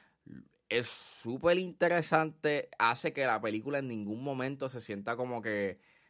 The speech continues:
aburrida, ni se sienta como que, you know, eh, repetitiva, porque siempre está en constante movimiento y, y como la vida de Malcolm X fue, fue bastante amplia, you know, sumamente, you know,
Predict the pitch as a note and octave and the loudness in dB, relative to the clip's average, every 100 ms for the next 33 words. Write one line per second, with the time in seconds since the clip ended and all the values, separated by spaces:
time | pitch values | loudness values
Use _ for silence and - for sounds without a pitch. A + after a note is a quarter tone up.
0 | _ - F2+ F#2+ G#2+ C#3+ D3 C#3 C3+ B2+ | _ -10 -6 -6 -4 0 4 6 8 6
1 | B2+ A#2+ G#2+ G#2 G#2 G2 G#2+ A2 A2 A2 | 4 0 -8 -8 -10 -6 -4 -2 -4 -2
2 | A2 G#2 G#2+ A2 G#2+ G#2 F#2+ - G2 F#2+ | -2 -2 -2 -2 0 -2 -4 -6 -4 -4
3 | G#2 G2 G2 G2 D3 D3+ C3+ A#2+ G#2+ F#2 | -4 -4 -6 -6 -2 2 2 2 -2 -6
4 | - G2 F2+ - _ - D#3 D3 C3 - | -6 -8 -8 -12 _ 2 4 4 0 0
5 | A#2 A2+ A2 - A#2 B2 - A2+ A2+ B2+ | 4 4 2 -4 -6 -6 -2 -2 -2 -2
6 | A#2+ G#2+ A#2+ B2 A#2+ C3+ C3+ C#3 A2+ G2+ | -2 -2 -2 -2 -2 -4 -6 -4 -4 -4
7 | F2+ F#2 G#2+ G#2 G#2+ G2+ G2+ B2+ D3 C#3 | -8 -10 -10 -6 -2 0 0 0 2 2
8 | C#3 C#3 C3+ C3 - - G#2+ G2+ G2+ G#2+ | 0 -2 -6 -8 -12 -8 -6 -2 -2 -2
9 | - A#2+ A2+ B2 A#2 - _ _ _ _ | -4 -6 -2 -2 -2 -6 _ _ _ _
10 | _ _ _ _ _ _ - G2 E3+ - | _ _ _ _ _ _ -2 0 0 -4
11 | F#2 D#2+ D#2+ G#2+ B2 B2 B2+ A#2+ B2+ A2+ | -6 -6 -6 -8 -6 -4 -4 -2 -2 0
12 | A#2 A#2 G#2+ | 2 0 -2